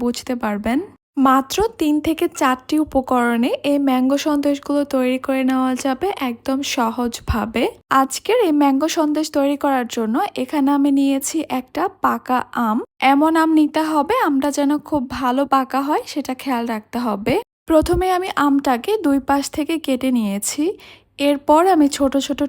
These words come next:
টুকরো করে কেটে নিব। আমি এভাবে কেটে নিচ্ছি, আপনারা আপনাদের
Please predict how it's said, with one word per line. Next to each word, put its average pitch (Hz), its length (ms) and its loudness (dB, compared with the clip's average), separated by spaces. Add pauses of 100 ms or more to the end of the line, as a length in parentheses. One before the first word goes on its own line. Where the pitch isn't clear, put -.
টুকরো 269 260 -2 (120)
করে 277 160 0 (120)
কেটে 254 240 0 (100)
নিব। 202 200 -4 (640)
আমি 285 140 8 (160)
এভাবে 285 360 2
কেটে 294 280 0
নিচ্ছি, 285 280 0 (140)
আপনারা 269 260 0 (120)
আপনাদের 247 320 0